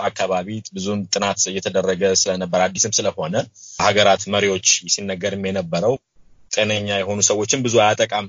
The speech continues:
የሚል ነበረ። ግን አሁን እየታየ ያለው ጤነኛም ሆነው በማንኛውም እድሜ ክልል ውስጥ ያሉ ሰዎች እያጠቃ ነው ያለው። ለምሳሌ አንድ ኒውዮርክ ውስጥ የሚኖር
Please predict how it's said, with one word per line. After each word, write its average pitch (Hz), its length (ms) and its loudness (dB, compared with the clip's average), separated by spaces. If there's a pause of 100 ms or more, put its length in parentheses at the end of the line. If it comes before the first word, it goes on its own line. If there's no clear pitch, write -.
(120)
የሚል 127 380 -2
ነበረ። 92 340 -6 (100)
ግን 165 180 0
አሁን 147 220 2
እየታየ 120 420 2
ያለው 101 400 -2
ጤነኛም 156 500 2
ሆነው 139 300 -2 (420)
በማንኛውም 139 460 -2
እድሜ 120 180 -4
ክልል 113 260 -6
ውስጥ 107 180 -8
ያሉ 107 220 -2
ሰዎች 95 300 -6 (540)
እያጠቃ 117 560 2 (100)
ነው 78 100 -8
ያለው። - 240 -14 (500)
ለምሳሌ 120 480 2 (120)
አንድ 113 300 -6
ኒውዮርክ 120 420 -4
ውስጥ 127 200 -4
የሚኖር 107 420 0